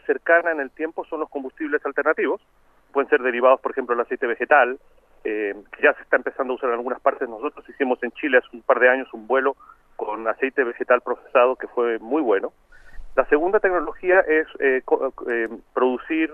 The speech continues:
eh, combustible de aviación a través del hidrógeno verde.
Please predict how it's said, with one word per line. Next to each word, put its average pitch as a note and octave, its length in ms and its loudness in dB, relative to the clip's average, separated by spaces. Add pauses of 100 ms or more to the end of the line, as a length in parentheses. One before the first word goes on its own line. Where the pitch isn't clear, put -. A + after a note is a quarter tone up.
(600)
eh, A#2 240 -6
combustible B2 420 0
de D#3 60 8
aviación D3+ 400 4
a D3+ 40 4
través C3+ 240 4
del C3 140 -2
hidrógeno C#3 340 2
verde. E3+ 280 4